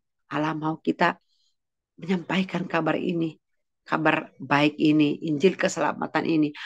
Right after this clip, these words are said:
bahwa hanya di dalam Yesus ada keselamatan, tidak ada di luar Dia. Nah, kalau kita sudah menceritakan itu, berarti kita sudah merebut mereka, berarti kita sudah menyelamatkan mereka dari siksaan api neraka kelak. Ya, dan,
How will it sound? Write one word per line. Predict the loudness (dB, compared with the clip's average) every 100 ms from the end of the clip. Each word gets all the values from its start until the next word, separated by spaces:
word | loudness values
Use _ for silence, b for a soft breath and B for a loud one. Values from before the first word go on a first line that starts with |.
| B -2
bahwa | 4 4 4 2
hanya | 4 6 4 4 4 4 2
di |
dalam | 2 4 4 4
Yesus | 2 0 -6 -10
ada | -2 -2 -2 -8 _ _
keselamatan, | -10 -6 -2 0 2 0 -2 -6 -4
tidak | -2 0 2 0
ada | 2 2
di | 2
luar | 2 2 2
Dia. | 0 0 0 -8 b b _
Nah, | -12
kalau | -6 -6 -6
kita | -4 -2 -2
sudah | 0 0
menceritakan | 2 2 2 2 0 2 0
itu, | 0 -2 -2 -4 B B B
berarti | _ 2 2 0
kita | 2 2 2
sudah | 2 0 2 2
merebut | 2 2 2 6 6 6
mereka, | 2 2 2 -4 b b -2
berarti | 0 0 -2
kita | -2 -2
sudah | 0 2
menyelamatkan | 4 4 6 4 4 0 2
mereka | 0 0 0 0
dari | -2 -4
siksaan | -8 -8 -4 -2 0
api | -2 0 -2
neraka | 0 0 -2 -4 -6
kelak. | -4 0 0 0 b b b
Ya, | -2 -2
dan, | 0 -2 -2